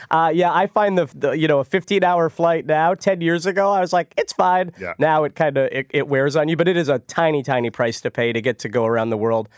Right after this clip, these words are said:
Speaker 1: highlighting these trains, but I'm with you, brother.
Speaker 2: So, uh, fifteen-hour flight, that must have been to New Zealand for this show.
Speaker 1: Yeah, back in our first season, we were obviously, uh,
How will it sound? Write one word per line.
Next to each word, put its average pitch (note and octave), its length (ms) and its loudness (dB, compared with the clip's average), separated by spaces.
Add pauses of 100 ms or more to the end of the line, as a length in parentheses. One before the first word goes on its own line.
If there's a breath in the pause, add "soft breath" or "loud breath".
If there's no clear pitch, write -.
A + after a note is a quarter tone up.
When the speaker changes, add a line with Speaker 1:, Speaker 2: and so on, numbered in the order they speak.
(200 soft breath)
Speaker 1:
highlighting A#2+ 340 0
these A#2 160 -2
trains, G#2+ 320 -2
but B2 160 -2
I'm B2+ 140 0
with A2+ 200 -4
you, E2+ 80 -14
brother. D#2 360 -14 (180)
Speaker 2:
So, D#3 300 -2 (120)
uh, C#3+ 240 -8
fifteen-hour C#3+ 720 -6
flight, C#3 300 -4
that B2+ 160 -4
must A#2 260 -4
have A#2 140 -8
been A#2 160 -4
to G#2+ 80 -6
New G#2+ 160 -6
Zealand B2 520 -8
for A2+ 520 -6 (200)
this A#2+ 280 -10
show. B2 440 -4
Speaker 1:
Yeah, D#3+ 340 2
back F3 200 0
in G#3 80 2
our F#3+ 80 2
first F#3 300 -2
season, F3+ 300 0
we E3+ 120 0
were D#3+ 160 2
obviously, D#3 640 0
uh, B2+ 80 0